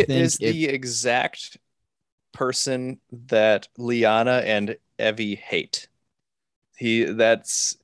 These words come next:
Speaker 2: like, if you were to make a person that they hate, it's him.
Speaker 1: <laughs> I, <laughs> I hadn't thought of it in that way. Um, but now that you say it, I can't disagree one bit.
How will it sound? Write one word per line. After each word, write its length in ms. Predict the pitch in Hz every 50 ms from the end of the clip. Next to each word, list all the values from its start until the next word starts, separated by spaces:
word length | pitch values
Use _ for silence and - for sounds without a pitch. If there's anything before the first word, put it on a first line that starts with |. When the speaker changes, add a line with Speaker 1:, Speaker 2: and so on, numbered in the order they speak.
| _ -
Speaker 2:
like, 320 | 101 127 131 127 123 -
if 100 | 123 117
you 120 | 120 139 160
were 100 | 170 165
to 80 | 151
make 320 | 127 123 127 135 143 147 -
a 60 | 147
person 460 | - - - 120 120 - - 135 123
that 140 | 110 90 -
they 160 | 107 107 101
hate, 320 | 98 - 107 101 104 104 - -
it's 200 | 135 123 - -
him. 280 | - 95 - - - - _ _ _ - _ _ _ _ _ _ _
Speaker 1:
<laughs> 460 | _ - - - - _ _ _ -
I, 400 | - 143 - - - - - 147 - - - _ _ -
<laughs> 100 | 165 151 - - - 165 - _ - - - - 190 -
I 80 | 120
hadn't 420 | 131 - - 123 - 180 156 127 -
thought 220 | - 139 123 139
of 120 | 143 131 131
it 80 | 127
in 120 | 127 117 107
that 220 | 110 110 107 -
way. 320 | 110 101 98 98 92 - _ - - - _ -
Um, 400 | 110 113 113 104 101 92 95 107 - _ _ - 98 - -
but 280 | 120 110 104 101 92 _ _ - - - _ -
now 360 | 117 113 107 107 107 104 107
that 280 | 110 110 98 - - -
you 360 | 107 104 101 98 95 92 85
say 360 | - - - 101 95 101 113
it, 140 | 123 120 - -
I 120 | 101 101
can't 540 | 95 - - 110 98 95 92 - - - - _ _ _ _ _ _ _ _ _ _ -
disagree 600 | 101 98 - 101 90 95 92 95 95 107 107 _ _ _ _ _ _ _ _ _ _ _ _ _ _ -
one 300 | - 104 101 95 92 92
bit. 280 | 92 92 113 127 -